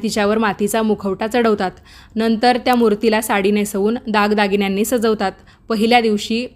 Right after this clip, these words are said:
अ, संध्याकाळी गौरीला भाजी भाकरीचा नैवेद्य दाखवण्याची पद्धत आणि विशेषतः ती पश्चिम महाराष्ट्रामध्ये आहे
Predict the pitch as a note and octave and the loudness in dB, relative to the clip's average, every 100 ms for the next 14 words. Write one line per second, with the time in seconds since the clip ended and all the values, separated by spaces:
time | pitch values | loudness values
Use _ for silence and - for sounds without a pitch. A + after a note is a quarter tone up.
0 | - _ G3 F#3 A3 G#3 A3 A3+ G3 F#3+ | -20 _ -10 -4 0 2 2 0 0 0
1 | G3 G3 G3 G#3 G#3+ F#3 G#3+ G#3 G#3 G3 | 0 2 0 0 -2 -2 0 0 -2 -4
2 | G#3+ G3 F#3 F3+ F#3+ F#3 G3 F#3+ F#3 G#3 | -2 -2 -2 -2 -4 -4 -6 -6 -8 -4
3 | A3+ G3 G3 - - - - G#3 G3 G3+ | -2 -2 -4 -8 -20 -20 -12 -2 2 2
4 | G#3+ B3 A3+ - A#3+ A#3+ A#3 A#3+ - A3+ | 2 2 0 0 0 0 -2 -4 -4 -4
5 | A3 G#3+ F#3+ G3 - A3 A3+ A3 A3+ F#3+ | -2 -4 -4 -6 -6 -4 0 2 2 0
6 | G3+ | -4